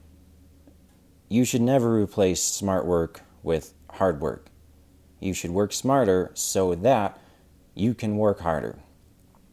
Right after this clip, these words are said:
Now, example of that, whether it's in the workplace, for one, study your job, study your responsibilities, learn what they are,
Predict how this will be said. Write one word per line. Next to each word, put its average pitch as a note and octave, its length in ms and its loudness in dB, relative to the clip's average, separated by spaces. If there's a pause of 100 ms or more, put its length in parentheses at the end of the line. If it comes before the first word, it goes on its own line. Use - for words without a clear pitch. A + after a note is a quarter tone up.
(460)
Now, F#2+ 500 2 (840)
example F#2+ 580 0
of D#2 140 -4
that, C#2 400 -6 (280)
whether F2 360 2
it's - 420 -4 (340)
in G2+ 180 -4
the G#2 60 -2
workplace, G#2 640 0
for F2 220 -6
one, D#2 360 -6 (2250)
study A2+ 440 2
your C3+ 200 4
job, F#2+ 540 0
study G2+ 380 -2
your A#2 140 0
responsibilities, F2+ 1200 -2 (720)
learn G2 440 0
what A#2 220 0
they B2 160 4
are, E2+ 480 -2